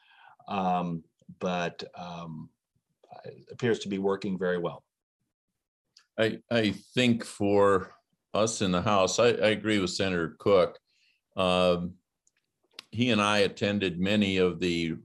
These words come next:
Speaker 2: regional hearings, and, and they were relatively partisan, <laughs> I would say, um, in input.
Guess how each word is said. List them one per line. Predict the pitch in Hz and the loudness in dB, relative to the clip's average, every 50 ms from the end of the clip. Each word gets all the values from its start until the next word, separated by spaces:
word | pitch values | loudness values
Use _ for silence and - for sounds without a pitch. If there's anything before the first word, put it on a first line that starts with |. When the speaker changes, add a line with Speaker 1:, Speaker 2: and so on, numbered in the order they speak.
| - | -8
Speaker 2:
regional | 95 92 95 98 82 85 95 92 87 78 | -4 -2 -2 -2 -2 -2 -2 0 0 0
hearings, | 98 95 95 95 95 95 95 98 98 92 - 87 | 0 0 0 0 0 0 0 -2 -4 -4 -2 -2
and, | 87 85 85 85 85 _ _ _ _ _ _ _ _ _ _ _ _ - | -2 -2 -2 -4 -6 _ _ _ _ _ _ _ _ _ _ _ _ -8
and | - 87 85 85 87 87 87 | -4 -2 -2 0 0 0 0
they | 85 90 92 | 0 0 0
were | 87 82 85 85 85 82 82 - - | 2 2 2 2 2 0 -2 -6 -12
relatively | - - 85 85 85 85 82 - 87 80 73 85 82 78 | -4 0 0 0 0 0 -2 -4 -4 -2 0 -2 -2 -2
partisan, | - - 82 82 82 82 82 78 - 85 80 80 80 | 0 0 2 2 2 2 0 -2 -2 -2 -2 -2 -2
<laughs> | 80 | -2
I | - | -4
would | - - - - | -4 -6 -6 -6
say, | - - - - 104 98 113 117 - - - - - - - - - _ - | -6 -6 -2 2 2 2 2 2 -2 -12 -16 -16 -16 -16 -16 -18 -18 _ -2
um, | 90 87 85 85 82 82 85 82 82 - _ _ _ _ - | 0 2 4 4 4 2 0 -2 -4 -8 _ _ _ _ -4
in | 92 90 85 | -2 -2 0
input. | 87 107 117 110 113 - 104 92 92 90 - | 2 2 2 2 2 2 4 4 4 4 0